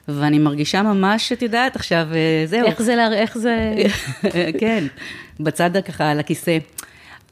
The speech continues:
Speaker 1: את, אה, מתעסקת המון בזמן האחרון בנרקיסיסטים,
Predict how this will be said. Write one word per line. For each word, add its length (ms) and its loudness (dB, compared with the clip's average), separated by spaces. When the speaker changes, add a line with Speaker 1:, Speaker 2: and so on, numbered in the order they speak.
Speaker 1:
את, 260 -4
אה, 340 6
מתעסקת 560 -2
המון 400 4
בזמן 320 2
האחרון 640 0
בנרקיסיסטים, 1120 -2